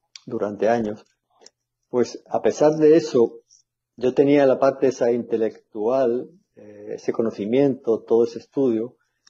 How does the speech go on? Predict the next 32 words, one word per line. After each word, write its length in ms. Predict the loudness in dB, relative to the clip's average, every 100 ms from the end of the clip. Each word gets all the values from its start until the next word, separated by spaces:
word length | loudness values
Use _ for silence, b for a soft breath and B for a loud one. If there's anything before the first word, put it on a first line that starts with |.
| _ _
pero 220 | -6 -2 0
la 180 | 0
parte 560 | 0 -2 -2 0 2 2
personal 520 | 0 -4 -4 -4 -2
interna 760 | -2 -4 -8 -4 -2 -2 -4 -2
de 120 | -2
haber 380 | 0 -4 -4 -12 _
profundizado 580 | -16 -12 -10 -8 -4 -4
más 260 | -2 -6 -6
en 80 | -6
mí 80 |
mismo, 520 | -4 -6 -4 -4 -6 -8
no, 360 | -12 -6 -4 -4 -4
porque 460 | -8 -6 -8 -8 _
eso 180 | -10 -6
no 120 | -4
te 100 | -2
lo 140 | -2 -2
da 240 | -2 -4 b b b b _
la 140 | -6
lectura 640 | -4 -4 0 2 4 4 4
o 60 |
el 80 | 2
estudio. 720 | -2 -2 2 4 2 -2 -8 _ _
El 60 | _
estudio 340 | _ -2 0
te 140 | 2 2
da 120 | 2
más 180 | 0 -4
un 80 | -4
conocimiento 720 | -4 -4 -6 -4 -4 -6 -10
intelectual 960 | -8 -8 -10 -6 0 4 4 2 -2